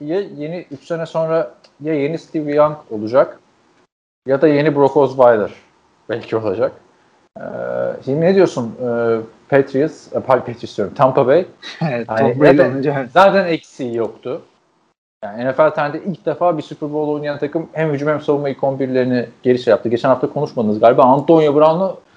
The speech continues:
Speaker 1: "Sen de gel." dediler yani. Herkesi tuttular. Adamlar şimdi de Tom Brady'nin veliahtını aldılar.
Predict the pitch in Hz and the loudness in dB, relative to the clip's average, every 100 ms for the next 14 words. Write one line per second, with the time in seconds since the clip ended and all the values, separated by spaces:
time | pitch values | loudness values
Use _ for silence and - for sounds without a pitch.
0 | _ _ _ - 214 190 175 147 127 123 | _ _ _ 0 2 4 4 6 4 2
1 | 120 117 127 120 117 151 208 165 131 - | -2 0 0 0 0 2 2 0 -10 -14
2 | _ _ 110 139 - 139 139 135 156 170 | _ _ -2 -2 -2 -6 -4 -2 0 0
3 | - - 147 147 160 175 151 139 131 139 | -2 -12 -14 -8 -6 -4 -4 -4 -6 -6
4 | 151 135 123 113 117 95 85 82 | -4 0 0 0 -4 -2 -2 -6